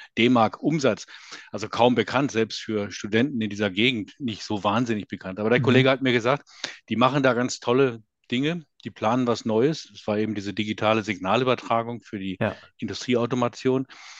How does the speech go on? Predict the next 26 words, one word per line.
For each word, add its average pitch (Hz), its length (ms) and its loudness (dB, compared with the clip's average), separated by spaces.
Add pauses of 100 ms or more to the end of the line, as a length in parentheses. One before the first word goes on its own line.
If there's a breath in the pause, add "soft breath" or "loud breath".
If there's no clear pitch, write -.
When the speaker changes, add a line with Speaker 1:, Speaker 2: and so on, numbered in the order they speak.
(260 loud breath)
Speaker 1:
Und, 107 260 -2
äh, 107 200 2
das 113 240 0
war 113 120 6
schon 143 200 2
so 117 80 0
ein 110 60 -2
bisschen 131 220 -2
das 117 160 -2
Thema, 123 280 0
mit 110 140 -4
dem 117 120 0
ich 101 80 -8
mich 113 200 -6
auch 107 180 -2
im 101 100 -2
Studium 117 380 0
beschäftigt 98 500 -6
hab. 113 140 0 (100)
Speaker 2:
Ah, 113 280 0
Speaker 1:
Ich, 110 120 -8
Speaker 2:
okay. 104 100 -10
Speaker 1:
äh, 95 220 -10
ich - 60 -16
hab - 140 -14
Nachrichtentechnik, 113 800 0